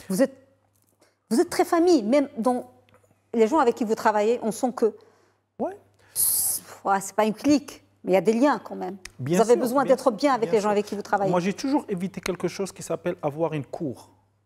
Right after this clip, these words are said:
Speaker 2: C'est
Speaker 1: Pas
Speaker 2: très,
Speaker 1: la
Speaker 2: très,
Speaker 1: cour, mais
Speaker 2: c'est
Speaker 1: oui.
Speaker 2: très facile. En fait, c'est très facile dans nos métiers d'avoir une cour parce que on, on donne du boulot aux gens,
Speaker 1: Oui.
Speaker 2: parce que on a une, entre guillemets, une influence.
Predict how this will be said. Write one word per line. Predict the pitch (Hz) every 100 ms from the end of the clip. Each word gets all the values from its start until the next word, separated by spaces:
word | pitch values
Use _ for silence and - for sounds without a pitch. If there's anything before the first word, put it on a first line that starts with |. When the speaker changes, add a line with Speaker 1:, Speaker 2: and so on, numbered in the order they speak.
| _ _
Speaker 2:
C'est | _ -
Speaker 1:
Pas |
Speaker 2:
très, | 233
Speaker 1:
la | 214
Speaker 2:
très, | -
Speaker 1:
cour, | 196 -
mais | 196
Speaker 2:
c'est | 180
Speaker 1:
oui. | 175
Speaker 2:
très | -
facile. | 180 190 - 214 185
En | 160
fait, | 190
c'est | 240 202
très | - 208
facile | 196 - 196
dans | 175
nos | 170
métiers | 170 170 160 -
d'avoir | 233 180 151 160
une | 151 135
cour | - 185 131
parce | - 123 -
que | -
on, | 156 165 - 127 123
on | 127
donne | 117 143 135
du | 127
boulot | 113 143 151 143
aux | 127
gens, | 117 107 _ _ -
Speaker 1:
Oui. | 185
Speaker 2:
parce | 175 -
que | - 151 156
on | 123
a | 127 123
une, | 123 123 120
entre | - 120 -
guillemets, | 131 131
une | 139
influence. | 135 - 139 123 107 -